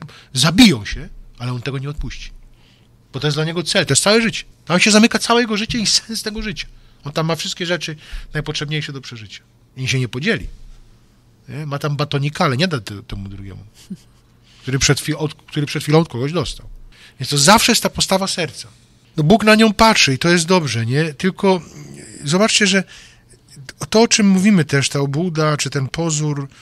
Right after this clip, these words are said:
czy, czy te środki, o których mówimy, tradycje nasze różne, skądinąd piękne, ale tylko i wyłącznie to są narzędzia. Zobaczcie na przykład za czasów Pana Jezusa, jak było z Żydami. Zafiksowani na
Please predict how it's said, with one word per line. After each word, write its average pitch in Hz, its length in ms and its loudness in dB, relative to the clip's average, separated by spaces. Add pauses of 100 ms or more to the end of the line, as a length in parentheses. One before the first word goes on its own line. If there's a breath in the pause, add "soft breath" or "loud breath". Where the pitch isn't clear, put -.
(400 loud breath)
czy, 156 180 4
czy 143 180 2
te 135 100 2
środki, 196 340 4
o - 20 -4
których 143 200 0
mówimy, 135 400 0
tradycje 160 500 2
nasze 147 280 2
różne, 123 340 -2 (1160 loud breath)
skądinąd 226 480 4
piękne, 139 500 2 (420 soft breath)
ale 147 220 6
tylko 196 400 4
i - 40 4
wyłącznie 175 300 0
to 165 80 -8
są 156 140 -4
narzędzia. 120 500 -6 (680 loud breath)
Zobaczcie 170 380 0
na 190 80 4
przykład 170 220 -4
za 160 100 0
czasów 170 480 0 (500)
Pana 139 160 2
Jezusa, 160 280 4
jak 156 100 4
było 151 200 2
z 139 40 0
Żydami. 127 500 0 (760 soft breath)
Zafiksowani 185 880 4
na 156 440 2